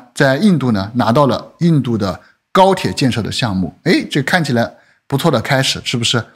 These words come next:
但是事情干着干着就变味道了，对吧？这么多年过去了，据说呢，印度政府的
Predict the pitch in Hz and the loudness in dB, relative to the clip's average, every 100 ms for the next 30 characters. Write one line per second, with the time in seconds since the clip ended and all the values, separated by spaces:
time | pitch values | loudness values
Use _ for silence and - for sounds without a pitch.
0 | _ _ 139 135 131 117 110 - 156 117 | _ _ 0 0 0 0 0 -2 0 0
1 | 101 156 175 120 107 95 98 123 107 104 | 0 0 0 0 -2 -2 -2 0 0 -2
2 | 90 85 - _ _ - 107 101 98 _ | -4 -12 -16 _ _ -10 -6 -6 -6 _
3 | _ - 214 185 127 143 113 110 135 - | _ -2 0 2 2 2 2 2 0 0
4 | 92 76 - _ - 180 180 165 139 208 | -6 -10 -16 _ 0 2 2 2 0 0
5 | 226 151 123 160 139 92 85 | 0 0 0 0 0 -4 -10